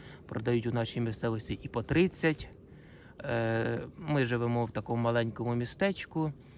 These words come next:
Багато хто тримає, багато хто із сіл навколишніх привозить, тому зараз народ, на жаль, небагатий, тому якось так. Але мені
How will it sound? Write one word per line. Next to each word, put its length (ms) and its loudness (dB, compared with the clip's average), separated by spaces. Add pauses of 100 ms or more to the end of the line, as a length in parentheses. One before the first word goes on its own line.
(240)
Багато 360 -2
хто 180 -6
тримає, 520 2
багато 400 -2
хто 320 -4 (640)
із 140 -6
сіл 380 2
навколишніх 640 0
привозить, 680 0
тому 380 2 (1300)
зараз 400 2
народ, 380 0 (1600)
на 160 2
жаль, 280 4 (520)
небагатий, 760 0
тому 500 0 (180)
якось 320 -4
так. 280 -8
Але 220 4
мені 300 2